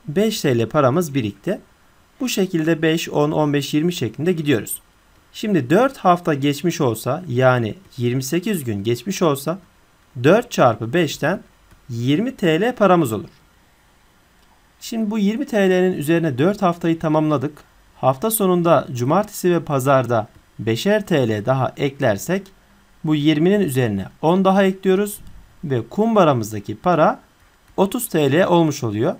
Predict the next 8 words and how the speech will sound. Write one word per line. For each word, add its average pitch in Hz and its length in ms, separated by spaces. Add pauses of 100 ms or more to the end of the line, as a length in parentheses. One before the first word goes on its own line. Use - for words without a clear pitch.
(580)
Cevabımız 151 720 (380)
otuz 175 400
gün 135 220
geçtiği 123 400
için, 98 260
yani 107 300
yirmi 117 260
sekiz 147 400